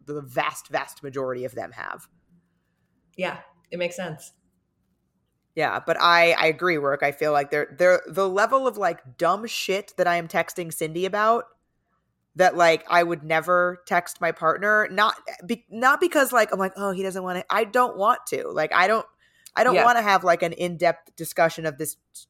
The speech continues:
Speaker 1: stupid cat video on TikTok with my partner. I wanna have it with Cindy.
Speaker 3: Yeah. And, like, my dad, for example, is such a black and white thinker.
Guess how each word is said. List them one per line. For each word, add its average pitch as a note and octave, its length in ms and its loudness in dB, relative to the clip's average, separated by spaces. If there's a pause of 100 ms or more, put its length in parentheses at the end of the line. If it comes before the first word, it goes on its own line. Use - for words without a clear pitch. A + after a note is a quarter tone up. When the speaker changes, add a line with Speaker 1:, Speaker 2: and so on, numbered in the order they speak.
Speaker 1:
stupid - 520 -8
cat F3 280 -2
video D#3+ 300 0
on D3 140 -4
TikTok D3+ 420 -2
with C3+ 140 -8
my B2+ 120 -6
partner. B2+ 340 -6
I C3 40 -6
wanna D#3+ 160 -4
have F3 180 -2
it - 60 -8
with A3+ 120 0
Cindy. - 440 -8 (220)
Speaker 3:
Yeah. - 220 -2 (140)
And, C4 100 2
like, B3 140 2
my B3 220 2
dad, G3+ 340 2
for G3+ 100 -4
example, D#3+ 400 0
is D3+ 140 -2
such F#3 280 2
a F#3 60 0
black D3+ 300 2
and D3 80 -8
white C3+ 200 -4
thinker. F3 600 0